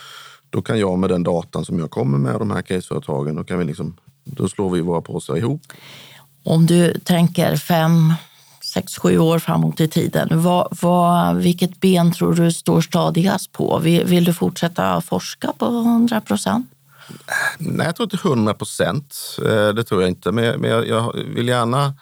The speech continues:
Speaker 1: jag skulle gärna vilja vara kvar i, jag vet inte, jag tror att vad, om jag s-, vad jag kan addera, tror jag, till, till så här samhället, om man nu ska vara så storslagen, det är väl just den här kopplingen mellan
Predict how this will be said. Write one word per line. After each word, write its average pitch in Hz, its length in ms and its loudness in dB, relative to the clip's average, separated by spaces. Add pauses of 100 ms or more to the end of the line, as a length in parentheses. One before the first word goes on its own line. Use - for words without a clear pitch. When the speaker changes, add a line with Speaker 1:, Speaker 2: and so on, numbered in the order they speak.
(540)
Speaker 1:
jag 131 100 -8
skulle 131 120 -2
gärna 117 100 0
vilja 135 140 0
vara 107 100 0
kvar 143 640 0
i, - 280 -2
jag - 80 -6
vet - 80 -2
inte, - 120 0
jag 170 80 2
tror 165 100 -2
att - 160 -8 (720)
vad, - 480 -6
om 127 140 0
jag 135 140 2
s-, - 800 -14 (380)
vad 127 100 0
jag 147 100 0
kan 139 160 0
addera, 110 600 0
tror 92 280 -2
jag, 82 120 -4
till, - 180 -4
till 87 320 -2 (920)
så 98 60 -2
här 98 80 -2
samhället, 92 600 -2
om 95 60 -6
man 90 100 -6
nu - 60 -6
ska - 160 -10
vara 85 100 -4
så - 140 -10
storslagen, 85 680 -6
det 131 140 2
är 107 80 2
väl 135 100 -2
just 110 140 -2
den - 100 -4
här - 60 -4
kopplingen 117 560 -2
mellan 87 440 -2